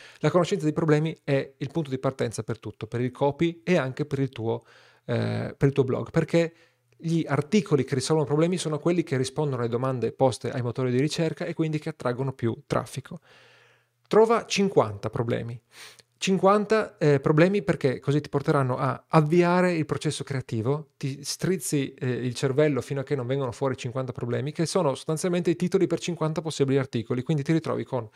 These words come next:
il <laughs> calendario editoriale pronto e, eh, hai attivato questa creatività nel trovare i, eh, problemi del tuo, eh, pubblico. Quando hai una lista di cinquanta problemi diversi tra loro, non piccole varianti dello stesso problema,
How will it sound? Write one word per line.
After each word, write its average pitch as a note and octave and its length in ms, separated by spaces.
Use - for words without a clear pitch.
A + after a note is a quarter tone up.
il E3 120
<laughs> - 0
calendario E3+ 400
editoriale C3+ 520
pronto C3+ 500
e, D#3 420
eh, B2+ 380
hai C3+ 200
attivato D3+ 800
questa - 280
creatività D3+ 800
nel C3+ 200
trovare B2+ 480
i, B2+ 240
eh, A#2+ 260
problemi A#2+ 560
del A#2+ 240
tuo, A2 360
eh, C3 140
pubblico. B2 460
Quando G3 380
hai A2+ 200
una C#3+ 140
lista D3+ 200
di B2 80
cinquanta D3+ 380
problemi C3 320
diversi C#3 480
tra A#2+ 160
loro, B2 400
non D3 180
piccole C#3 300
varianti A#2+ 340
dello A#2 140
stesso - 180
problema, A#2+ 480